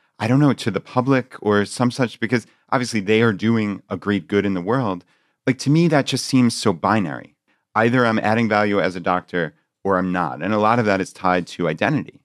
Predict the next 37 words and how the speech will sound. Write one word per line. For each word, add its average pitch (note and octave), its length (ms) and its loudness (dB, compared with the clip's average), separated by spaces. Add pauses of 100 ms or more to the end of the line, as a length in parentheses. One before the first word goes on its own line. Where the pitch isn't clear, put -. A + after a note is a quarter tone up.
(240)
A - 40 -8
lot F#2 180 4
of F#2+ 80 -2
doctors F2 460 -2
do G#2+ 300 -2
get F#2+ 220 -4
their E2+ 100 -2
identity F2 480 -6
from, F#2+ 480 -2 (260)
from A#2 200 0
their G2+ 100 0
job, A2 260 -2
but G#2+ 160 0 (340)
it's - 200 -8
not B2+ 420 0
that G2 220 -4
binary. B2 560 -2 (100)
I - 80 -2
mean, B2+ 140 2
we B2 80 0
see D3 180 -2
this C#3 240 -2
with C3+ 120 -4
teachers G2 440 -8
as F#2 140 -12
well. B2 160 0
I E2 100 0
mean, G2+ 140 2
they're G#2+ 240 4
doing G#2+ 440 0
a G2 60 -2
great G2+ 280 -2
good. A#2 320 0 (300)
They're A2 120 2
teaching C3 400 0
young G#2+ 240 4
children. A#2 480 -2